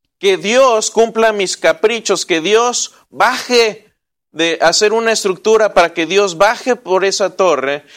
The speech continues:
y haga la voluntad del hombre.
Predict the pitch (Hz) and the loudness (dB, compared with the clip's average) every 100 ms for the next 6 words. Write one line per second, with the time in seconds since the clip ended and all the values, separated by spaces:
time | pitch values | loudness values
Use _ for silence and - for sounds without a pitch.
0 | _ 147 180 202 214 185 156 160 151 156 | _ 0 2 4 2 2 2 0 -2 -6
1 | 147 175 180 180 185 190 214 202 160 110 | -4 -2 0 0 0 0 0 0 -2 -4
2 | - | -12